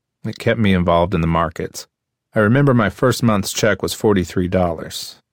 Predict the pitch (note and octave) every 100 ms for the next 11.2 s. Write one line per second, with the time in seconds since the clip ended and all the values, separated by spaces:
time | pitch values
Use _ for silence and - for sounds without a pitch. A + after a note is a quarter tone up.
0 | _ _ _ - A2+ G#2+ - G#2+ F#2 F2
1 | F#2+ G2+ - F2 E2 - G#2+ F#2+ F2 E2
2 | - - F#2 - - F#2 E2 F#2 - B2
3 | G#2 F2 F2 F#2 G2 F#2 F2 F2+ F#2 -
4 | - - - - G2 F#2+ G#2+ F#2+ - -
5 | _ _ _ _ _ _ _ _ _ _
6 | F2+ E2 E2+ D#2+ D#2+ D#2+ - F2 D#2+ -
7 | E2 E2+ D#2+ D#2 F2 - C3 - - _
8 | _ _ _ _ _ _ _ E3+ A#2 A#2
9 | - - - _ _ B2 B2+ C3 A2+ A2
10 | G#2+ - - F#2 F2+ C3 C3 F#2 - E2+
11 | D#2+